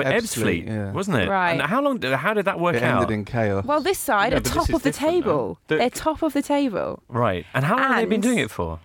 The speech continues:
Speaker 3: they've been working with the club since twenty seventeen, apparently.
Speaker 2: Wow.
Speaker 3: Uh, and they do have a real-life pitch side manager, uh, Julien Le Pen.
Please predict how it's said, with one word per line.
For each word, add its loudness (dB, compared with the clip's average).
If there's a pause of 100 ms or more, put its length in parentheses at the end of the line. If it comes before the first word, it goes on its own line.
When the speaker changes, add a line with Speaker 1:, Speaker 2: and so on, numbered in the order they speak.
(160)
Speaker 3:
they've 0
been -2
working 0
with 0
the -2
club -2
since -6
twenty -4
seventeen, -2
apparently. 0
Speaker 2:
Wow. 4 (300)
Speaker 3:
Uh, -2
and 0
they 0
do 0
have -2
a 0
real-life -2
pitch -6
side -2
manager, 0 (140)
uh, 0
Julien 0
Le 0
Pen. -4